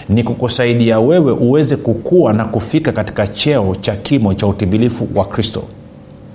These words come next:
ukiwa hapo hapo ulipo. Sasa swali ambalo utakao ujiulize ni hilo. Je, wewe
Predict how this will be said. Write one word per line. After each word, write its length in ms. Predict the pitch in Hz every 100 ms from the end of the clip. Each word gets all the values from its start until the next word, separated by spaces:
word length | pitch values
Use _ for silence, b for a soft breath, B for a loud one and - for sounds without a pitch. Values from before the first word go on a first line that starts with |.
| -
ukiwa 440 | 135 - 165 139 101
hapo 320 | 165 - 180
hapo 200 | - 117
ulipo. 320 | 107 107 - - - - - - - - - - - - - - - B B B
Sasa 440 | - 135 147 127 -
swali 360 | - - 170 214
ambalo 180 | 202
utakao 220 | 190 104 160
ujiulize 280 | 135 143
ni 100 | 113
hilo. 220 | 120 87 - - B B B 87
Je, 220 | 90 151 - - - - - - B B B B
wewe 420 | 101 147 160 98